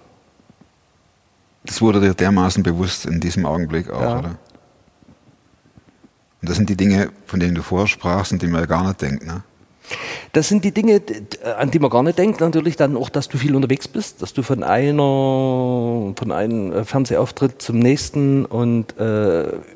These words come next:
Speaker 2: von, äh, Mallorca über Barcelona, dann nach Krakau, wo wir die nächste Sendung hatten und, äh, dahin wieder und dorthin und dann noch, äh, zwischendurch noch, äh,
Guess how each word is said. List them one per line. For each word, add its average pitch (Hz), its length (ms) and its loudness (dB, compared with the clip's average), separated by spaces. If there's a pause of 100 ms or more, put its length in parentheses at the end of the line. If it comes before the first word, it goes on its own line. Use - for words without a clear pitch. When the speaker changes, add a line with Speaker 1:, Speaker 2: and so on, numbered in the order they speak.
(460)
Speaker 2:
von, 113 680 -2
äh, 104 500 0 (300)
Mallorca 127 720 2
über 104 680 -2 (120)
Barcelona, 123 800 2
dann 101 280 0
nach 95 360 -2 (1160)
Krakau, 160 720 2
wo 135 100 -2
wir 123 140 -2
die 131 100 0
nächste 156 320 0
Sendung 151 500 2
hatten 151 680 0
und, 123 680 0
äh, 120 280 0 (100)
dahin 151 480 2
wieder 143 240 -2
und 117 260 -2
dorthin 151 380 0
und 131 200 2
dann 127 120 2
noch, 127 180 -2
äh, 107 400 -8
zwischendurch 139 500 -2
noch, 135 320 0
äh, 107 220 -2